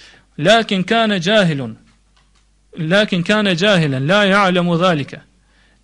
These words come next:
Mirë po thot ka qenë ignorant, se ka ditë këto. Ka qenë ignorant, nuk e ka ditë këtë çështje.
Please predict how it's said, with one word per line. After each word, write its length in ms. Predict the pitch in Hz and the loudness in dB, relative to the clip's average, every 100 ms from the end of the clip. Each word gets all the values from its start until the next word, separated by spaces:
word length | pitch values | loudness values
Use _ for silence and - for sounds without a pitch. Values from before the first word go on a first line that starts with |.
| _ | _
Mirë 160 | - 180 | -6 -2
po 140 | 185 196 | 0 0
thot 140 | 208 | 0
ka 140 | 190 180 | -2 -2
qenë 240 | 208 190 | -2 -4
ignorant, 460 | 165 175 156 117 - - | -4 -2 -4 -6 -16 -20
se 220 | - 156 | -10 -6
ka 140 | 156 156 | -6 -6
ditë 220 | 170 - | -6 -10
këto. 140 | - 139 - _ _ _ _ _ _ _ _ _ | -16 -18 -20 _ _ _ _ _ _ _ _ _
Ka 80 | 143 | -12
qenë 300 | 139 185 185 | -8 -6 -6
ignorant, 400 | 180 190 147 120 - _ _ _ _ _ - | -6 -4 -6 -10 -20 _ _ _ _ _ -16
nuk 120 | 147 | -10
e 80 | 151 | -6
ka 120 | 151 156 | -4 -4
ditë 160 | 190 190 | -8 -8
këtë 140 | 143 | -8
çështje. 320 | 147 - - | -8 -10 -14